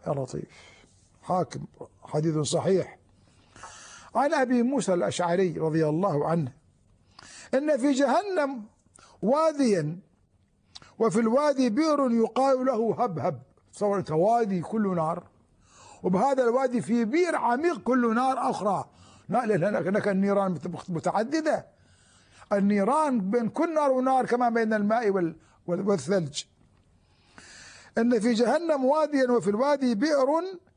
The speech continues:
يقال له هبهب، حقا على الله أن يسكنه كل جبار عنيد". فعلًا في حكام بتاريخ الإسلام جبارين، يعني يقتل كما يقتل الذباب.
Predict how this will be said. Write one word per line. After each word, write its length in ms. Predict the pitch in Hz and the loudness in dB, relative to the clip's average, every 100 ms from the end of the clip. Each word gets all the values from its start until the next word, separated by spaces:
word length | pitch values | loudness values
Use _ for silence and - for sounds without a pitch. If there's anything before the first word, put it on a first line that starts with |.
| _ _ _ 196 | _ _ _ -2
يقال 420 | 208 262 262 262 | 0 2 2 2
له 320 | 220 220 214 | 2 2 0
هبهب، 400 | 240 170 208 135 - _ _ - - - - - | 0 0 -2 -6 -16 _ _ -20 -20 -20 -20 -4
حقا 520 | - 311 311 254 226 | -2 -2 -2 -2 0
على 280 | 226 220 226 | 0 2 2
الله 640 | 220 240 302 277 240 247 | 2 2 2 2 2 0
أن 180 | 214 214 | 0 0
يسكنه 720 | - - 302 302 277 226 226 - | -2 0 0 2 2 2 -2 0
كل 400 | 339 339 269 226 | 2 2 2 0
جبار 760 | 196 196 170 285 320 302 262 | 0 -2 0 0 2 2 0
عنيد". 800 | 196 226 214 202 180 175 147 160 - - _ _ - - - - - - | 0 0 0 0 -2 -2 -4 -8 -12 -20 _ _ -20 -20 -20 -18 -18 -12
فعلًا 240 | 190 220 214 | -4 -2 -2
في 180 | - | -4
حكام 400 | 143 117 - 208 | -6 -6 -2 -2
بتاريخ 540 | 165 147 139 - 147 170 | 0 -2 -2 -2 0 0
الإسلام 320 | 165 175 190 | 0 0 0
جبارين، 800 | 156 123 131 135 143 190 214 151 - _ _ _ _ _ - - 277 | 0 -2 -2 0 0 0 0 -4 -12 _ _ _ _ _ -20 -8 -2
يعني 280 | 330 285 | 0 2
يقتل 440 | 269 381 - 302 233 | 2 0 -2 -2 0
كما 340 | 277 349 359 | -2 -2 -2
يقتل 300 | 330 320 247 | -2 0 0
الذباب. 440 | 233 180 185 151 | 2 2 0 -2